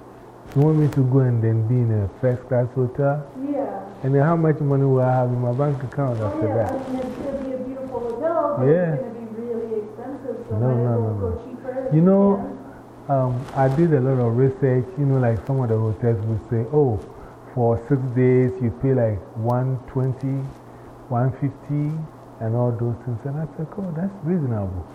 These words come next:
Speaker 1: Then I started checking it out. You pay the hotels that are very, like the so-called three star, four star, they give you cheap price,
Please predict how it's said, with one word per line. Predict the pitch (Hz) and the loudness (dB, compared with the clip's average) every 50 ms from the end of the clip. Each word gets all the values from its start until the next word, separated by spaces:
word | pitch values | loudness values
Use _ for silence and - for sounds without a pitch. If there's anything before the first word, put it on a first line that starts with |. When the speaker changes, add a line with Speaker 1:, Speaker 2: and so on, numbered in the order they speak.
| - - - - - 123 | -18 -16 -14 -12 -2 0
Speaker 1:
Then | 127 127 127 | 2 4 4
I | 123 110 | 2 2
started | - - 151 147 156 151 143 143 - - - - - - - - - | 2 0 0 4 4 4 4 2 0 -10 -16 -18 -20 -20 -20 -14 0
checking | - 156 139 - - 147 135 127 120 123 | 2 2 2 2 2 0 0 2 2 4
it | 135 | 4
out. | 131 104 - - - - - - - - - - - - - - - - - - - - - | 4 2 0 -4 -10 -14 -12 -12 -12 -12 -12 -16 -16 -16 -14 -14 -14 -14 -12 -12 -10 -2 0
You | 113 110 - - | 0 0 2 2
pay | 135 135 131 131 127 123 123 127 131 131 - - - - - - - - - - - - - - - | 4 6 6 6 4 2 0 -2 -4 -8 -12 -16 -16 -16 -16 -18 -18 -18 -18 -20 -20 -18 -12 -2 0
the | 120 123 | 2 4
hotels | 110 131 135 - - 165 160 156 131 | 4 4 2 4 4 4 4 4 4
that | 139 143 135 139 | 2 2 2 4
are | 127 117 | 2 2
very, | 113 123 131 131 127 127 131 131 - - - - - 110 | 4 4 4 4 4 4 2 0 -4 -12 -14 -12 -4 2
like | 113 113 110 - - | 4 4 4 2 0
the | 117 113 117 123 120 - - - - - - - | 0 2 2 0 0 -4 -8 -10 -10 -12 -10 2
so-called | - 147 147 143 147 147 139 131 131 123 120 - - - - - - - - | 4 4 4 4 2 4 4 6 4 4 0 -4 -14 -14 -12 -12 -12 -6 0
three | 139 131 139 147 | 4 4 4 4
star, | 147 - - 139 123 127 127 | 4 0 0 2 2 2 2
four | 117 - 131 135 143 139 - - | 0 0 0 0 0 0 -2 -6
star, | 151 139 139 143 147 147 - - - - - - - - - - - - - - - - - - - - - - - - - - | -6 -6 -6 -6 -8 -10 -12 -16 -20 -20 -20 -18 -18 -18 -18 -20 -20 -20 -20 -20 -20 -20 -20 -20 -20 -20 -18 -16 -14 -12 -8 -2
they | 113 110 | -2 0
give | 107 110 107 123 135 120 113 113 | 0 0 0 0 0 0 2 0
you | 110 107 113 135 - - - - - - - | 0 0 -2 -4 -8 -14 -20 -20 -20 -8 -2
cheap | 135 127 120 - - | -2 -2 -2 -2 0
price, | - 135 127 135 147 175 185 | 4 4 6 6 4 2 0